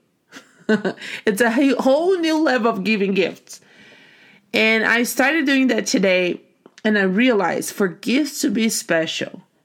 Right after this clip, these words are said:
does not need to be five hundred, a thousand dollar, millions. But the thought process that you put into gifts, that's what makes really special. So I wanna encourage you and challenge you when you are preparing gifts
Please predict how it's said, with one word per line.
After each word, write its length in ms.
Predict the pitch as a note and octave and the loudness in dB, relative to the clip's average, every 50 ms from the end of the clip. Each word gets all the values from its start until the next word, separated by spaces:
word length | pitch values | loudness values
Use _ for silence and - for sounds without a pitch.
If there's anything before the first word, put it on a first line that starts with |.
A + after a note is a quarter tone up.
| _ _ - | _ _ -2
does 200 | E3+ G3 G3 F#3+ | 0 0 0 0
not 380 | G#3 G3+ G#3 G#3+ A3+ A3+ - | 0 0 2 0 0 -2 -2
need 240 | G3+ G3+ G3+ G3 G3 | -2 -2 -2 -2 -4
to 80 | - F#3 | -6 -2
be 300 | E3 F3 E3 E3 D#3+ - - - - - - - - _ | 0 0 0 0 -4 -8 -16 -20 -20 -20 -20 -20 -10 _
five 180 | - F3 F3+ F3+ | -2 -2 0 0
hundred, 300 | G3+ F#3+ F#3+ F3+ D#3+ F#3 | 2 0 0 0 -2 -2
a 120 | F3+ F3+ | -2 -2
thousand 460 | - - E3 D#3+ E3+ F3+ D#3+ E3 D#3+ | 0 0 0 0 0 -2 -2 -2 0
dollar, 280 | D#3+ E3+ E3 D#3+ D#3 D3+ | 2 2 2 2 2 0
millions. 760 | D#3+ E3+ F3 F3+ F3 D#3+ D3+ C#3 C3 D#3 E3+ - - - - _ _ _ _ _ - - - _ _ _ - | 0 0 0 0 0 0 0 0 0 -2 -4 -4 -6 -8 -10 _ _ _ _ _ -20 -20 -20 _ _ _ -4
But 120 | F#3 E3 | 0 0
the 120 | F#3 F3+ | 0 0
thought 360 | F3 - A3 G3 G3+ A3 - - | 0 0 0 0 0 0 -2 0
process 460 | - G#3+ G3 F#3+ F#3+ F#3+ - F#3 E3+ | 0 0 2 0 0 -2 -4 -4 -2
that 160 | F#3+ F3+ - | -2 -2 0
you 120 | F3+ G3+ | 0 -2
put 220 | G3 G3 - G3 F#3 | -2 0 0 0 2
into 260 | F#3 F#3 F#3 - F3 | 2 0 0 -2 -4
gifts, 460 | D3+ - - E3 F3 E3+ D#3+ - - - | -4 -4 -4 -2 -2 -2 -2 -4 -10 -8
that's 380 | - - E3 F#3+ A3 G#3+ - | -2 -2 0 0 -2 -4 -2
what 180 | - - - - | -4 -2 -2 0
makes 500 | F#3+ F#3 F#3 F3 E3+ - - - - - _ _ | 0 0 0 0 -2 -6 -10 -12 -14 -16 _ _
really 520 | - D3+ D3+ D3+ D3+ E3 D#3+ D3+ D#3 D#3 D3 | -12 -10 -6 -2 0 0 0 2 0 -2 -4
special. 720 | - - - - C#3+ C#3+ D3+ - - - D3 - - - _ _ _ _ - - - - - - - - | -6 -8 -6 -6 -6 -6 -6 -6 -8 -8 -10 -10 -14 -16 _ _ _ _ -20 -20 -20 -20 -20 -20 -18 -12
So 600 | - - C4+ A#3+ A3+ A3+ A3 G3+ G3+ - - - - _ _ - | -2 0 2 2 4 4 2 0 -2 -4 -10 -18 -20 _ _ -2
I 100 | - F4+ | -2 0
wanna 240 | F#4 G#4 G4+ G4 G4 | 2 2 2 2 0
encourage 460 | F#4 F4+ - - C4+ B3+ B3+ A3 - | 0 0 2 2 2 4 2 2 2
you 140 | A#3 A3+ A3+ | 2 2 2
and 120 | A3 G#3+ | 2 2
challenge 420 | - A#3+ A#3 A#3+ A#3+ A#3 G#3+ E3 F#3 | 2 2 2 2 2 0 0 2 2
you 120 | F#3 F3+ | 0 0
when 260 | E3+ F3+ F#3 F#3+ F#3+ | 2 0 0 2 2
you 300 | G3 G3 F#3 G#3+ A3+ A#3 | 0 0 2 2 2 2
are 180 | A3 G#3 G#3+ G#3+ | 2 2 0 0
preparing 560 | G#3+ - G#3 G3+ A#3+ B3 A#3+ A#3+ A#3+ A#3+ G#3 | -2 -4 -2 0 0 2 2 2 0 0 0
gifts 520 | A#3 F#4+ C5 - - - - - - - | 0 0 0 0 -4 -8 -8 -8 -8 -10